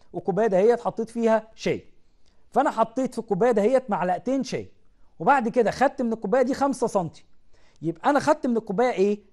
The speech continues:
خدت من الكوبايه خمسة سنتي، يبقى الكميه اللي انا خدتها خمسة سنتي، لكن تركيزها ايه؟ معلقتين شاي للكوبايه. فعشان كده بنقول، ده مثال بسيط كده عشان يوضح لك يعني ايه تركيزه تمانين في المية.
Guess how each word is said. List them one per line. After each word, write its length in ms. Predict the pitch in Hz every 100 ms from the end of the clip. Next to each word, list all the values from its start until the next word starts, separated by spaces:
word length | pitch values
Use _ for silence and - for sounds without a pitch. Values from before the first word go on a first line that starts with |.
| _
خدت 240 | - 302 294
من 100 | 269
الكوبايه 500 | 254 196 269 277 226
خمسة 560 | - 277 320 - 330 - -
سنتي، 460 | - 214 175 - -
يبقى 180 | 160 156
الكميه 240 | 196 226
اللي 120 | 247
انا 80 | 233
خدتها 380 | 208 - 254 254 - -
خمسة 540 | - 220 269 302 269 -
سنتي، 460 | - 214 196 - - - - - 165
لكن 320 | 190 226 208
تركيزها 400 | 240 240 233 220
ايه؟ 280 | 220 240 214
معلقتين 640 | 185 175 202 - 285 311
شاي 220 | 302 311
للكوبايه. 520 | 269 - 165 131 92 - - - - _ - - _
فعشان 360 | - 165 190 202
كده 200 | 294 320
بنقول، 560 | 269 233 226 208 240 254 - - -
ده 240 | 185 233
مثال 340 | 196 185 240 233
بسيط 300 | 196 240 -
كده 200 | 254 240
عشان 400 | 196 214 226 180
يوضح 380 | 175 160 226 233
لك 160 | 220
يعني 200 | 185 156
ايه 80 | 208
تركيزه 360 | 233 190 240 196
تمانين 260 | 196 202
في 100 | 202
المية. 240 | 165 147